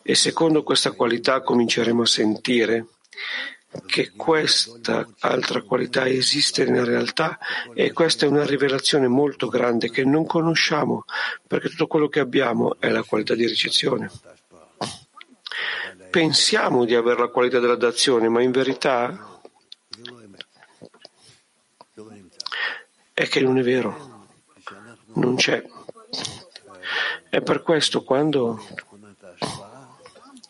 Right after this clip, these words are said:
arriviamo alla qualità del dare, in relazione a questo arriviamo alla qualità del Creatore. Cominciamo a sentire che c'è un'altra forza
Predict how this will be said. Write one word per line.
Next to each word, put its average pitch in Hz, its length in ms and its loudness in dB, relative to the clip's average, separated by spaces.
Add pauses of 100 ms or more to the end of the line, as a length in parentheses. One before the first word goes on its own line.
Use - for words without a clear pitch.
(540)
arriviamo 123 840 2
alla 123 320 0
qualità 123 460 2
del 120 260 0
dare, 117 680 0 (460)
in 123 200 2
relazione 127 480 2
a 143 100 -2
questo 165 420 0
arriviamo 123 720 0 (1800)
alla 135 340 0
qualità 135 380 0
del 131 180 0
Creatore. 117 640 -2 (800)
Cominciamo 127 720 2
a 131 40 4
sentire 127 680 0
che 123 180 -4
c'è - 160 0
un'altra 127 400 2
forza - 580 0